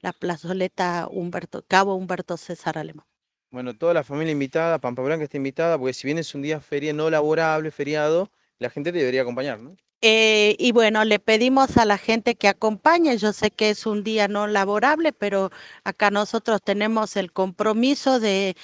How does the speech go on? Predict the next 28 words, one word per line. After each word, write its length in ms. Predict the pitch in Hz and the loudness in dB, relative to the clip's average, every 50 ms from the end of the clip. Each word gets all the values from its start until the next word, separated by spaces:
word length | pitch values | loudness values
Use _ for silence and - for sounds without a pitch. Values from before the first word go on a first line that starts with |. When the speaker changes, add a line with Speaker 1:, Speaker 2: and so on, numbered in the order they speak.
| - - - - _ _ | -20 -20 -20 -20 _ _
Speaker 1:
del 640 | 175 170 185 180 185 185 190 180 185 190 190 190 180 | -4 0 2 2 4 4 4 4 4 2 0 -4 -2
día 300 | 170 226 226 226 226 220 | 0 2 4 4 4 4
que, 720 | - - - 196 190 185 185 185 190 185 185 185 185 185 175 - - | 2 -2 -4 -2 0 2 2 4 4 4 4 6 6 4 4 2 2
así 320 | 196 196 190 - 262 285 | 2 2 2 2 0 -2
sea 220 | - - 247 233 | 0 2 0 0
feriado, 500 | - - 220 214 202 220 226 233 240 233 | 0 0 -2 0 4 4 4 4 2 0
Cultura 540 | - - - 196 196 - - 214 214 214 208 | -2 -2 -4 -4 -2 0 0 2 4 4 2
trabaja, 580 | - - - 185 185 185 208 233 240 - 247 226 | 2 2 0 2 4 4 4 4 2 2 0 0
la 160 | 214 196 185 | 0 0 -4
municipalidad 880 | 185 190 190 196 190 175 - 208 185 - 185 185 185 190 190 190 190 - | -4 -6 -8 -8 -8 -8 -8 -10 -6 -4 -2 -2 0 0 0 0 0 0
trabaja 600 | - 196 190 185 202 214 233 - - 277 277 - - - - - - - _ | -2 -2 0 2 2 2 0 0 -2 -4 -4 -4 -6 -14 -20 -20 -20 -10 _
para, 380 | - 180 165 170 160 165 170 | 0 0 0 0 0 -2 -2
para 260 | 165 - 170 165 180 202 | -2 -2 -2 0 0 0
hacer 260 | - - 190 190 202 | 0 0 0 0 0
este 240 | 185 170 - 196 180 | 0 -2 -2 -4 -2
homenaje. 520 | 175 175 180 180 180 175 170 - - 185 | -2 -2 -2 -2 0 -2 -2 -2 -6 -8
Nosotros 440 | 180 185 - - 190 - - 190 185 | -6 -8 -8 -8 -10 -8 -8 -6 -6
no 120 | 190 175 | -6 -8
podemos, 480 | - - 180 175 185 185 190 202 190 - _ _ _ _ _ - - _ _ | -8 -6 -4 -2 0 0 0 -2 -4 -8 _ _ _ _ _ -20 -20 _ _
este, 360 | - 185 170 165 - - 185 180 | -10 -10 -8 -8 -6 -6 -6 -6
perder 680 | 170 - - 185 180 180 185 190 226 240 233 202 208 - - - - _ _ _ | -6 -4 -4 -4 -2 -2 -2 0 2 2 2 0 -4 -8 -14 -20 -20 _ _ _
una 260 | - 185 180 185 175 | -8 -6 -4 -4 -6
fecha 440 | - - - 196 190 - - 196 180 | -6 -4 -4 -4 -4 -4 -2 -4 -4
así 640 | 180 - - 247 277 302 294 269 226 196 180 - - | -4 -4 -2 0 0 2 2 0 0 -2 -4 -4 -6
y, 140 | 185 180 180 | -6 -8 -8
y 40 | |
sobre 380 | 170 - - 185 175 180 180 170 | -6 -6 -6 -4 -2 -2 -2 -2
todo, 400 | - - 220 226 220 220 208 | -2 -2 0 0 2 0 0